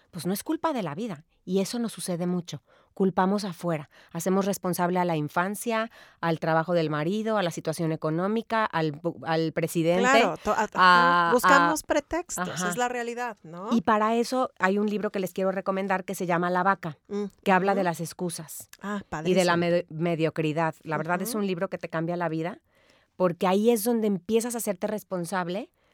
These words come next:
Speaker 1: de tu día a día, porque te das cuenta que todo lo que vaya después de "es que" es una excusa, ¿no? Desde llegar tarde, "Es que, sorry, el tráfico", "Es que", bueno, pudiste haber salido quince minutos
Speaker 2: Claro,
Speaker 1: antes, ¿no? O sea,
Speaker 2: claro.
Speaker 1: somos bien, em, como,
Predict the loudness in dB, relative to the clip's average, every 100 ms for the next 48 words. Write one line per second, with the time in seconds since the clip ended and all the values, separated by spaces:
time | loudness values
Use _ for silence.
0 | _ 0 0 2 0 2 0 -2 -6 -6
1 | -6 -6 -4 -4 -4 -8 -8 -8 -6 -8
2 | -10 _ _ _ -6 -4 -2 -2 -2 -4
3 | -4 -4 -4 -6 -6 -6 -4 -6 -8 -12
4 | -12 _ _ _ -10 -8 -8 -8 -10 -14
5 | -14 -16 _ _ -10 -6 -4 -4 -4 -6
6 | -8 -8 -8 -10 -12 -14 _ -16 -10 -8
7 | -8 -8 -8 -10 -12 -14 -14 -12 -16 -18
8 | _ -16 -14 -14 -16 _ -10 -8 -6 -6
9 | -6 -6 -6 -8 -6 -6 -6 -6 -8 -8
10 | -8 -10 -10 -12 -12 -12 -10 -10 -14 -18
11 | _ _ -6 -2 -2 -4 -6 -4 -2 -2
12 | -4 -8 -14 _ _ _ _ _ _ -4
13 | -2 -2 -4 -6 -8 -12 -18 _ _ _
14 | _ _ _ _ _ _ -10 -4 -4 -4